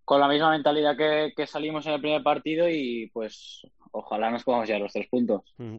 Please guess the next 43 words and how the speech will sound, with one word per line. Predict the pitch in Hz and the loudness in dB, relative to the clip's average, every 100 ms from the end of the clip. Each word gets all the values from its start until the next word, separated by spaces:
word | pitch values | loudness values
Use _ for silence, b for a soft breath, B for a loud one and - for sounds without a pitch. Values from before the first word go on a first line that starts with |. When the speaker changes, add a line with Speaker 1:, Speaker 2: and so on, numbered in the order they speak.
| - | -6
Speaker 2:
¿tú | 170 | -2
el | 196 | 2
vaso | 226 240 226 | 2 0 -2
cómo | 208 190 | -2 0
lo | 151 | -2
ves? | 104 78 - - | -2 -8 -16 -20
¿Medio | 117 147 160 165 | -10 -4 0 0
lleno | 220 240 247 - | 0 -2 -4 -4
o | 160 | -4
medio | 156 147 143 | -2 0 0
vacío? | 139 127 185 127 | 0 -2 -2 -2
Porque | 117 120 127 117 b b b _ | -2 -4 -4 -6 b b b _
es | - 175 | -2 0
difícil | 190 202 208 208 | 2 0 0 0
pensar | 190 175 196 202 | 0 0 0 -2
que | 135 | -4
pueda | 165 180 | -2 -2
salir | 170 165 165 | -2 -4 -4
un | 147 | -4
día | 175 185 196 - _ | -2 0 -2 -4 _
peor | - 151 156 165 | -6 -2 0 0
que | 202 | -2
el | 185 | -2
del | 151 | -2
debut, | 131 143 170 135 | 0 0 -2 -2
¿eh? | 156 - | -6 -6
Lo | 120 | -8
digo | 131 156 | -2 0
por | 175 151 | 2 2
todo, | 156 170 127 | 4 4 2
¿eh? | 147 | 0
Por | 123 | -2
el | 113 | -4
juego, | 123 156 156 147 | -2 0 2 -2
por | - 120 | -6 -8
generar | 123 123 139 | -8 -6 -6
ocasiones, | 131 120 147 156 139 | -6 -4 -2 -2 -2
las | 117 | -6
lesiones, | 120 110 143 151 156 135 | -8 -8 -6 -4 -4 -4
el | 131 | -6
arbitraje, | 120 120 151 165 | -6 -6 -8 -8
por | 127 | -6
todo. | 127 131 85 | -2 -2 -4